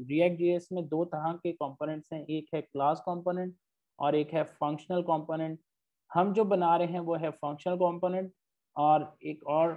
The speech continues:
component होता है उसे हम बना लेते हैं यहाँ पे, अ, feed component two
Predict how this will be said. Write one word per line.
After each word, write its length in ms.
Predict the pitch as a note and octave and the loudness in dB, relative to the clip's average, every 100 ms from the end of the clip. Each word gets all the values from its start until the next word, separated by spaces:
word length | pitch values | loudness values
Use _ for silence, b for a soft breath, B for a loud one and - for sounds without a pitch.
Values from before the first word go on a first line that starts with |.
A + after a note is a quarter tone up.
| - | -4
component 400 | D#3 C#3+ D3+ D3 | -8 -6 -8 -8
होता 200 | D3 D3+ | -8 -4
है 60 | D3 | -4
उसे 160 | D3 | -4
हम 340 | D3 C#3 C#3 C#3 | -8 -8 -10 -14
बना 500 | - _ _ C3 C3 | -18 _ _ -8 -6
लेते 260 | C#3 C#3 C#3 | -6 -8 -10
हैं 60 | |
यहाँ 220 | C3 C#3 | -8 -8
पे, 260 | D3+ D#3+ D#3+ D#3+ _ _ _ _ _ _ _ _ _ _ - | -8 -8 -8 -12 _ _ _ _ _ _ _ _ _ _ -2
अ, 240 | C#3 C3+ | 0 0
feed 840 | C3+ - - F3 F3+ F3+ F3 E3+ D#3+ - | -2 -8 -4 -2 0 0 -2 -4 -8 -6
component 960 | D3 C#3+ D3+ D#3 D#3 D#3 D#3 D#3 D3+ _ - _ _ _ _ _ _ _ _ _ F#3+ | -6 -6 -6 -4 -4 -6 -6 -6 -10 _ -20 _ _ _ _ _ _ _ _ _ -2
two 340 | F#3+ D#3+ | 2 0